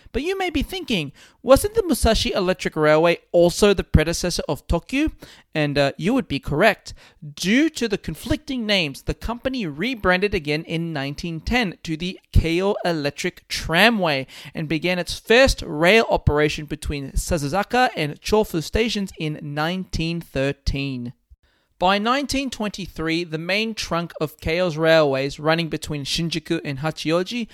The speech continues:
had been completed, and the first branch line, the Goryo Line, was opened in nineteen thirty-one, operating between Kitano and Goryo Mae stations.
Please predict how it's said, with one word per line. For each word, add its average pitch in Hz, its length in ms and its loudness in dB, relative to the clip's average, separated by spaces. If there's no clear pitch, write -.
had 202 220 0
been 185 200 2
completed, 165 640 -4
and 160 160 -6
the 151 60 -8
first 214 500 -2
branch 208 400 2
line, 156 300 -2
the 139 220 -6
Goryo 175 540 4
Line, 131 360 -6
was 156 140 -6
opened 196 380 0
in 165 300 -4
nineteen 151 400 -4
thirty-one, 147 720 0
operating 170 500 2
between 156 340 -6
Kitano 262 640 -2
and 170 220 -4
Goryo 170 580 0
Mae 143 360 -4
stations. 156 840 -4